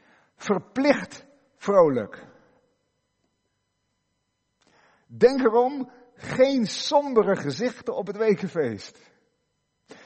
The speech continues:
Ik denk dat het wel eens goed zou zijn dat het op een bordje bij de samenkomstenhal zou staan. Verboden somber te kijken. Eh, dat klinkt een beetje gek, hè?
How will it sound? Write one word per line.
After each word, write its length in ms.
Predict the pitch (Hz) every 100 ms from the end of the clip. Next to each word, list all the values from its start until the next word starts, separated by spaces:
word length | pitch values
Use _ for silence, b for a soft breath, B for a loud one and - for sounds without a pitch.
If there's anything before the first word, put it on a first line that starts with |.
| B
Ik 120 | 143
denk 160 | 143 139
dat 80 | 123
het 120 | 117
wel 100 | 110
eens 140 | 104
goed 120 | - -
zou 140 | 120
zijn 120 | 113
dat 100 | 107
het 120 | 104
op 100 | 127
een 100 | 107
bordje 300 | 107 160 -
bij 160 | 107 101
de 60 | 104
samenkomstenhal 1200 | 156 160 123 123 110 - 98 87 _ _ 123 120
zou 120 | 107
staan. 460 | 101 107 87 82 92 b b b b b
Verboden 840 | - 160 135 247 262 233 226 190 B B B B _ - B B _ _ _ _ _ _ B B
somber 440 | - - 254 254 220
te 100 | 190
kijken. 600 | 202 165 131 123 98 - B B - - - - _ _ _ _ _ _ _ _ _ _ _ _ _ _ _ _ _ _ _ _ - B B - _ _ _ _ _ _ _ B B 123
Eh, 100 | 135 - 120 _
dat 200 | - 120
klinkt 240 | - 254 190
een 60 |
beetje 200 | 151 135
gek, 240 | 117 185 -
hè? 140 | 104